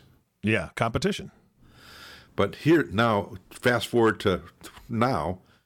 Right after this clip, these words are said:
Speaker 2: now they sell each other's products. If you can buy mutual funds, you can buy annuities at the bank. Stockbrokers can sell life insurance and they can sell annuities. And insurance companies have, you know, s-, stocks and, you know, they have investment firms too.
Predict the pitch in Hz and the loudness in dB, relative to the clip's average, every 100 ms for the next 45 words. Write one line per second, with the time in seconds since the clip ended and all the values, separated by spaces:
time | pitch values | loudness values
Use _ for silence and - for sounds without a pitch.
0 | _ _ _ 95 113 143 165 131 - - | _ _ _ -2 2 4 4 2 2 0
1 | 160 147 117 - 95 82 - - 80 73 | 2 2 0 0 0 0 -4 -2 -2 -4
2 | - 90 - 107 107 92 82 80 76 90 | -8 -10 -2 -2 -2 -4 -2 -4 -2 -4
3 | 90 - - 123 151 123 95 82 78 78 | -4 -6 -2 -2 0 -4 -6 -6 -6 -6
4 | 73 90 123 127 120 117 - - - 98 | -6 0 2 2 0 -4 -14 -20 -6 -4
5 | 98 104 92 69 - - _ _ - - | -2 -2 -2 -4 -8 -20 _ _ -20 -20
6 | - - - 101 - 113 98 104 - - | -12 -4 0 -2 0 0 0 -2 -6 -14
7 | - 92 85 98 123 127 - 135 131 - | -2 0 2 2 0 -2 -4 -2 -2 -2
8 | 117 107 104 - 98 107 98 92 76 69 | -2 -2 -2 -2 0 0 0 -2 -2 -8
9 | - - - - 90 87 117 120 - 113 | -14 -18 -18 -4 -4 0 0 0 -2 -4
10 | 98 117 - 80 82 98 87 80 80 - | -2 -4 -2 -2 -2 -4 -4 -4 -8 -12
11 | - - - - - 95 92 - 90 87 | -14 -14 -12 -8 -2 -2 -2 -8 -8 -2
12 | 95 87 - - - - - 90 101 104 | -2 -2 -6 -20 -20 -16 -2 0 2 0
13 | 95 104 - 107 - 98 95 - 90 85 | 0 -2 -2 -6 -2 -2 -2 -2 -4 -4